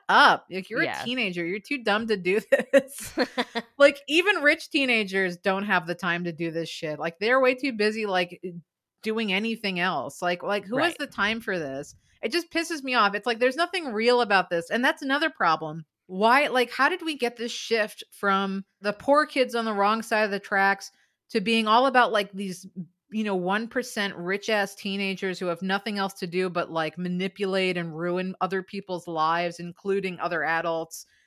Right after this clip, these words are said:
Speaker 1: You know, I'm just so sick of this. It's such a trope, and it's become, it's so overdone.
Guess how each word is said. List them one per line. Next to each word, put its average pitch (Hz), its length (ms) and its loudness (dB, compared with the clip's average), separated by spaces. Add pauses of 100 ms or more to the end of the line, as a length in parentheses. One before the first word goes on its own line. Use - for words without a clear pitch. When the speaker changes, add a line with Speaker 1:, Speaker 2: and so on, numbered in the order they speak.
(120)
Speaker 1:
You 214 140 -6
know, 214 120 -6
I'm 226 120 -4
just 262 200 -6
so 311 120 -2
sick - 380 -8
of 330 120 -2
this. 170 260 -2
It's 196 160 -10
such 311 220 -6
a 269 60 -2
trope, 262 440 -2
and 214 140 -4
it's 220 100 -14
become, 247 440 -8
it's - 180 -12
so 269 240 0
overdone. 185 920 -4